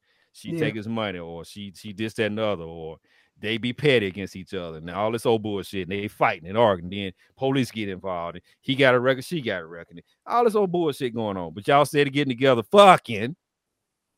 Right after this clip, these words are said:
Speaker 1: and having kids.
Speaker 2: <laughs>
Speaker 1: Come on now, that's toxic.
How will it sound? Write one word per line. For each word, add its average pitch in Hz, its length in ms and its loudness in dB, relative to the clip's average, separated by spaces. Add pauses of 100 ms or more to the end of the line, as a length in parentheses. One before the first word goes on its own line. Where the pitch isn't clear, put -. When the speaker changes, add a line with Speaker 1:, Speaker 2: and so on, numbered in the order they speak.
Speaker 1:
and 135 380 2
having 135 260 4 (100)
kids. 139 200 6 (460)
Speaker 2:
<laughs> - 200 8 (1500)
Speaker 1:
Come 392 160 -2
on 175 180 -8
now, 175 180 -4 (1500)
that's - 200 -2
toxic. - 500 4